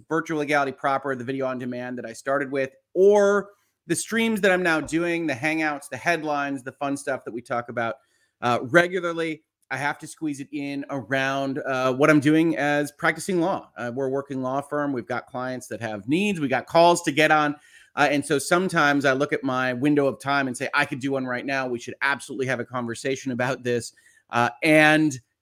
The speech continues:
uh, it's at weird times. I believe I set this time to nine fifty,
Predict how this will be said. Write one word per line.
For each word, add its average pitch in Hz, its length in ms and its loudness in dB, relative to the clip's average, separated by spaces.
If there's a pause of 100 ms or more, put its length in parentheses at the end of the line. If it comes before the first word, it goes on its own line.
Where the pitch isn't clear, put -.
uh, 143 360 6 (100)
it's 175 180 0
at 165 160 4
weird 165 240 2
times. 127 320 2
I 123 60 -6
believe 139 180 -2
I 139 80 2
set 135 240 -2
this 135 140 -10
time 143 260 2
to 131 80 -2
nine 135 460 0
fifty, 196 600 -4